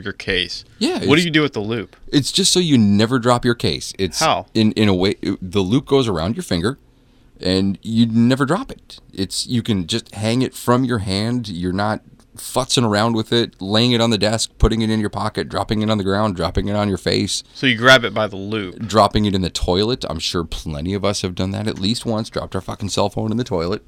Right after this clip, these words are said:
Speaker 1: Huh.
Speaker 2: Yeah. Which really, the sad thing there is the last thing I needed was to f-, devise some kind of way to be even more attached to my smartphone.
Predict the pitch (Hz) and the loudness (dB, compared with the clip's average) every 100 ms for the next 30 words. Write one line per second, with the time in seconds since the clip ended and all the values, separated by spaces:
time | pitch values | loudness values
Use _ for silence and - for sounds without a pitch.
0 | - 123 90 _ - - - 160 113 - | -12 -12 -12 _ -20 -20 -8 -6 -6 -8
1 | - - - 160 202 - 160 247 349 175 | -16 -20 -10 -2 0 0 -2 2 2 0
2 | - 131 135 - 202 302 147 110 95 95 | -2 2 2 2 0 0 2 2 4 2
3 | 95 78 101 87 104 113 98 85 - - | 0 0 -4 -4 2 4 4 0 -6 -6
4 | 185 - 139 120 104 107 101 123 113 80 | -4 -2 2 2 2 0 2 0 0 -2
5 | 90 98 95 - 98 87 98 95 101 107 | -2 -2 -2 -4 -8 -8 -2 0 2 0
6 | 113 101 117 104 120 95 87 95 101 90 | 0 0 -2 0 -2 -2 -2 -4 -2 -2
7 | - 104 104 - 123 104 90 92 107 120 | -2 -2 -2 -2 -4 -2 0 2 4 2
8 | - - - 110 107 - - 90 80 - | 0 -4 -6 -4 -4 -4 -2 -2 -2 0
9 | 101 98 - 71 50 | 0 0 -2 -6 -8